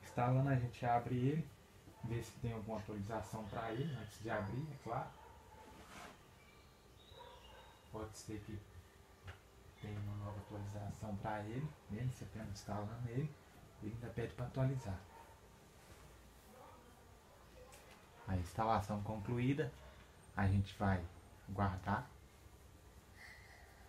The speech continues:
Aí, ó. Tá aí o Karateka Trial. A gente vai apertar triângulo em procurar atualização.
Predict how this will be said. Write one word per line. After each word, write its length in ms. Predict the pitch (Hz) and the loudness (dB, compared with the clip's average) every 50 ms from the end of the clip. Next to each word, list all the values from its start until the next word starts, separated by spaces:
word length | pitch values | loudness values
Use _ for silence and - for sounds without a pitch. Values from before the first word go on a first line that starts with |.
| - - - - - - - - - - - - - - - - | -18 -18 -18 -18 -18 -18 -20 -20 -20 -18 -18 -18 -18 -18 -8 -2
Aí, 200 | 101 98 92 90 | 2 2 2 2
ó. 120 | 87 - - - - - - - - - - - - - - - - - - - - - - - - - - - - - - - - | 0 -4 -12 -16 -18 -18 -20 -20 -18 -18 -18 -18 -20 -20 -18 -18 -18 -18 -18 -20 -20 -20 -20 -20 -20 -20 -18 -18 -18 -20 -20 -12 -2
Tá 120 | 104 101 98 | 2 4 6
aí 360 | 95 92 95 95 92 98 101 117 | 6 6 6 6 4 4 0 -2
o 40 | - - | -6 -4
Karateka 640 | - 107 104 101 95 98 - 98 107 123 127 - - 139 - - - - - - | 0 2 2 2 2 0 0 -4 -4 -4 -4 -8 -10 -12 -12 -14 -18 -18 -10 -4
Trial. 480 | - 104 101 95 95 95 95 113 131 - - - - - - - - - - - - - | 2 4 4 6 6 4 2 0 -2 -6 -10 -16 -18 -18 -16 -14 -14 -14 -14 -14 -12 -4
A 40 | - | 0
gente 160 | 92 92 95 | 0 2 2
vai 120 | - 101 98 | 4 2 2
apertar 420 | - 104 95 95 - 107 104 98 | 4 2 0 2 4 4 4 4
triângulo 640 | - 107 107 104 104 98 98 98 101 - 135 139 - - - - | 4 2 2 4 6 6 6 6 6 4 0 -2 -4 -4 -8 -8
em 260 | 104 107 104 101 95 95 - | -4 0 2 2 2 2 2
procurar 440 | 101 101 98 - - 110 104 101 104 | 0 -2 -2 -2 -2 0 2 2 2
atualização. 840 | 101 - 104 104 101 95 98 104 98 95 - - - 107 104 - | 2 2 4 4 4 4 4 4 2 2 0 -2 -2 -2 -2 -2